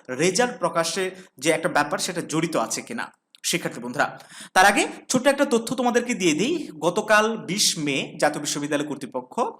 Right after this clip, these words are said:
ডিগ্রি প্রথম বর্ষ পরীক্ষার ফলাফল ইতোমধ্যে প্রকাশ করে দিয়েছে। এটা খুবই একটা ভালো বিষয়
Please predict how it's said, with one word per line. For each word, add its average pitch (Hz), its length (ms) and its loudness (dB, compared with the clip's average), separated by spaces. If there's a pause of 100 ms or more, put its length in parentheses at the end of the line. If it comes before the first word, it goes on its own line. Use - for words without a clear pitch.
(200)
ডিগ্রি 151 280 2
প্রথম 151 340 -4
বর্ষ 151 180 -6
পরীক্ষার 131 360 -6
ফলাফল 123 400 0 (280)
ইতোমধ্যে 165 400 -2
প্রকাশ 120 300 -8 (120)
করে 208 140 4
দিয়েছে। - 420 -4 (320)
এটা 330 140 2
খুবই 294 380 0 (200)
একটা - 220 -2
ভালো 170 360 0
বিষয় 175 380 -6